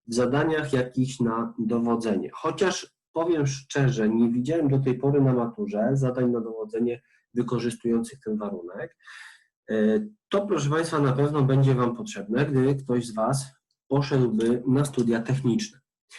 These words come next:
Tam na przedmiocie analiza matematyczna będziecie mieć na pewno, e, sporo o modułach, sporo o metrykach i normach i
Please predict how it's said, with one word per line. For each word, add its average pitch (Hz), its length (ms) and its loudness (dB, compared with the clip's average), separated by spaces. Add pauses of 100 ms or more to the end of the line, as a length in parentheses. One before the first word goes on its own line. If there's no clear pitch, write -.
(440)
Tam 185 140 4
na 180 60 2
przedmiocie 143 520 2
analiza 135 420 2
matematyczna 113 920 -2
będziecie 127 520 2
mieć 123 200 2
na 117 100 -4
pewno, 110 640 -4
e, 95 340 -6
sporo 127 360 -2
o 131 60 2
modułach, 123 720 0
sporo 120 420 -4
o 120 100 0
metrykach 127 680 0
i - 20 -2
normach 107 580 0 (800)
i 147 460 2